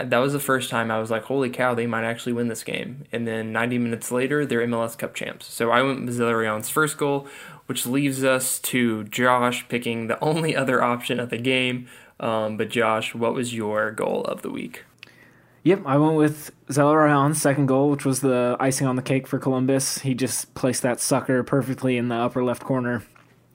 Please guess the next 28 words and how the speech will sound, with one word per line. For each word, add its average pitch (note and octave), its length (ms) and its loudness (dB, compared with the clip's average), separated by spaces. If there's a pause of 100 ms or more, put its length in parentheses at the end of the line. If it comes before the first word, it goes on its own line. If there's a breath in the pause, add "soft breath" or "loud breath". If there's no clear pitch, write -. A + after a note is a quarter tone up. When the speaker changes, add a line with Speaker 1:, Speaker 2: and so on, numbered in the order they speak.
(180)
Speaker 2:
Fry C#3 240 4
really A#2+ 280 4
had A#2+ 120 4
no A#2+ 240 0 (360 loud breath)
chance C#3 240 2
of B2 80 -4
stopping A#2+ 380 0
it. A2+ 120 -6
So A2+ 340 0
it C3 60 -2
was D3 140 2
a, C#3+ 100 2
it - 100 0
was C#3 140 4
a C3+ 40 0
beauty C#3 340 6
of C3 80 4
a C3 80 4
goal. B2 340 0 (560 soft breath)
H-, C#3 180 -2
and C3 380 2 (220)
I D3+ 160 6
would G#3 200 2
say D#3+ 280 4
that C3 480 2 (560)
his D3 240 2
first D3 320 4
goal D3+ 460 4